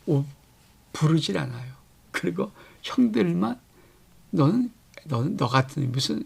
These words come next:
야, 전 어리잖아." 그 형들이 이 사무엘이 와서 왕의 기름 부는 그 잔치 자리에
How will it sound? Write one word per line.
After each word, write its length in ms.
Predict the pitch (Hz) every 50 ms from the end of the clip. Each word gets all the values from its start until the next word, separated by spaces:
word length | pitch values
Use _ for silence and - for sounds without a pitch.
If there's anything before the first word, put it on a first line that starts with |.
| -
야, 120 | - - - _
전 200 | - - - 160
어리잖아." 560 | - 147 131 135 156 160 180 208 - - 139 - - - - - - - _ _ _ -
그 220 | - 165 180 196 190 - - -
형들이 840 | - - - - 269 269 262 247 202 185 160 139 147 156 185 214 214 - - - - _ _ _ _ _ _ _ _ _ _ -
이 220 | 233 247 277 277 - _ - - _ _ _ -
사무엘이 460 | - - - - - 262 226 220 208
와서 320 | 196 190 156 - - 190
왕의 340 | 190 196 170 156 160 165 143
기름 360 | - - 160 151 156 147 143
부는 260 | 135 143 143 139 131
그 240 | 135 - - 135 131
잔치 500 | 135 - - 139 127 110 - - - 139
자리에 420 | 135 131 120 113 117 143 196 254